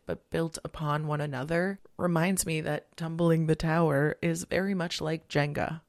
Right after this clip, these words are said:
or the cheap version I had as a kid, tumbling towers, where I feel like so many of us have been trying so hard to knock this thing over by pulling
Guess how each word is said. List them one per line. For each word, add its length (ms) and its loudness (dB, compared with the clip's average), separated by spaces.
or 140 2
the 100 0
cheap 300 0
version 340 2
I 80 0
had 220 0
as 120 -2
a 60 -8
kid, 300 0
tumbling 520 0
towers, 680 -2
where 240 2
I 100 2
feel 220 -4
like 220 2
so 180 0
many 300 0
of 100 -4
us 240 -4
have 220 -6
been 180 -2
trying 460 -2
so 260 0
hard 580 0
to 80 -6
knock 340 -2
this 160 -4
thing 200 -4
over 320 0
by 180 -2
pulling 440 -2